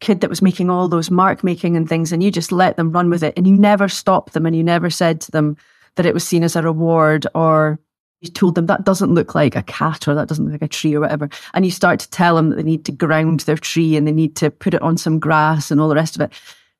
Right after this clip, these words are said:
Then they become self-conscious. They will do that themselves. They will slowly start to understand the world around them. And that will come slowly, whatever age you do that. And I can take adults now who will still draw like that,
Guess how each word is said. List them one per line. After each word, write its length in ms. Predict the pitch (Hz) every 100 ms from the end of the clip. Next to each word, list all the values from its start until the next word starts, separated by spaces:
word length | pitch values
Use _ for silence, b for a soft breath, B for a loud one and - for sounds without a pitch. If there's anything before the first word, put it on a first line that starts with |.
| _
Then 180 | 233 254
they 80 | 262
become 260 | 247 220
self-conscious. 800 | 208 190 - 208 202 147 165 - - -
They 120 | 262
will 160 | 247
do 280 | 214 196 220
that 280 | 202 156 -
themselves. 640 | 160 160 175 156 143 143 -
They 120 | 208
will 140 | 214
slowly 440 | 214 - 202 214 202
start 320 | - 180 -
to 120 | -
understand 500 | 180 170 - 165 160
the 80 | 160
world 220 | 170 165
around 300 | 160 165 165
them. 220 | 160 156 - _
And 140 | 190 185
that 140 | 208
will 140 | 208 202
come 480 | - 202 180 175 - _
slowly, 500 | - 233 240 180 170 -
whatever 360 | 185 190 180
age 340 | 156 151 - -
you 80 | 160
do 180 | 165
that. 220 | 147 135 - b b -
And 120 | 226
I 60 |
can 160 | 240 233
take 240 | 233 202 -
adults 520 | 202 202 160 - -
now 420 | 180 170 151 156 - _ _ _
who 120 | 180 202
will 120 | 202
still 300 | 202 220 220
draw 300 | 185 196 220
like 320 | 190 156 -
that, 280 | 151 147